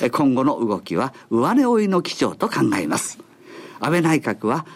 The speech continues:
財政出動を拡大して景気を下支えする考え方を打ち出しており、財政投融資などを含めました対策の事業規模は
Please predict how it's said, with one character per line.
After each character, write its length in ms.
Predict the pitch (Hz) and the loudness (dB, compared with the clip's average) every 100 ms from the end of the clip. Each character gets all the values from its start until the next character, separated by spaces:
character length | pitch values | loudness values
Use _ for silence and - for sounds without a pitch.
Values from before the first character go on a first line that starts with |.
| - | -16
財 280 | - 127 240 | -4 0 0
政 300 | 240 180 180 | 0 0 0
出 140 | 160 | 2
動 240 | 143 104 139 | 2 4 2
を 60 | |
拡 260 | - 170 113 | -2 -4 -2
大 180 | 95 82 | -2 -4
し 60 | |
て 220 | - 247 - - | -4 -4 -4 -16
景 280 | - 202 247 | -4 -2 -2
気 200 | - 170 | -2 0
を 80 | 143 | 0
下 240 | - 214 | 0 -4
支 120 | 262 247 240 | -2 -2 0
え 120 | 226 | 0
す 140 | 190 190 | 2 2
る 100 | 156 | 0
考 280 | - 139 131 | 2 2 4
え 100 | 123 | 2
方 280 | - 101 95 | 0 -4 0
を 60 | 104 | 0
打 80 | |
ち 120 | 107 101 | 0 -2
出 140 | 92 | -2
し 60 | - | -4
て 80 | |
お 100 | 71 | -4
り、 200 | 65 - - - - - - - | 0 -2 -4 -20 -20 -18 -20 -14
財 260 | - 120 180 | -4 0 0
政 340 | - 139 120 | 0 0 0
投 200 | 127 180 | 0 2
融 160 | 220 156 | 4 4
資 120 | 147 | 2
な 140 | 120 | 2
ど 140 | 95 101 | 2 -2
を 20 | |
含 260 | - 117 | 0 2
め 60 | 104 | 2
ま 140 | 82 | 0
し 80 | 73 | -6
た 160 | - - - - - | -10 -12 -14 -20 -10
対 260 | - 160 262 | -2 0 0
策 400 | - 208 - 151 | -2 -6 -2 0
の 180 | 160 | 2
事 200 | - 123 | 0 0
業 140 | 156 233 | 2 2
規 180 | - 139 | 0 -2
模 120 | 92 | -2
は 180 | - | -6